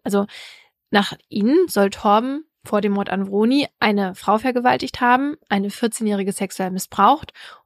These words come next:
und zu einem anderen Mädchen übers Internet Kontakt mit sexuellem Hintergrund aufgenommen haben.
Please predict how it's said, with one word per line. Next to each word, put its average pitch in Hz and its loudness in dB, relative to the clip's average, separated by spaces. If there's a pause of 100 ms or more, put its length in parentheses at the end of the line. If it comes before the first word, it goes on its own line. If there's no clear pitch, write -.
und 254 2
zu - 0
einem 208 0
anderen 214 2
Mädchen 202 -2
übers 196 0
Internet 190 0
Kontakt - -6
mit 202 0
sexuellem - -4
Hintergrund 180 -2
aufgenommen - -8
haben. - -10